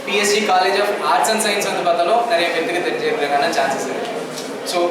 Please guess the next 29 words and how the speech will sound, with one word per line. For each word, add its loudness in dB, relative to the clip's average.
இந்த 0
மாதிரி 2
இருக்கிற 4
இன்னொரு 2
காலேஜ் 2
தான் 2
வந்து 0
பாத்தீங்கன்னா, 0
பி 0
எஸ் 0
ஜி 2
Institute 0
of 4
Advanced 2
Studies. -2
இங்க 2
என்ன -2
ஸ்பெஷலைசேஷன்னா, 0
engineering 2
as 2
well 0
as, 2
ஆ, 0
business 2
studies. 0
இதுக்கான 2
ஸ்டூடெண்ட்ஸ் 2
வந்து 0
பாத்தீங்கன்னா, 0